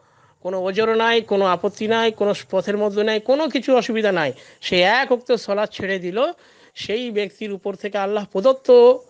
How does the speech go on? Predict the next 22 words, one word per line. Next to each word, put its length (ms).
নিরাপত্তা 760
উঠিয়ে 300
নেওয়া 180
হলো। 280
অর্থাৎ 360
একটা 240
মুসলিম 420
হিসাবে, 320
একটা 240
মুসলিম 360
রাষ্ট্রে 360
যে 140
নিরাপত্তা 460
সে 140
পাবে, 400
একটা 240
মুসলিম 400
হিসাবে 380
যে 140
মর্যাদা 480
সে 120
পাবে, 340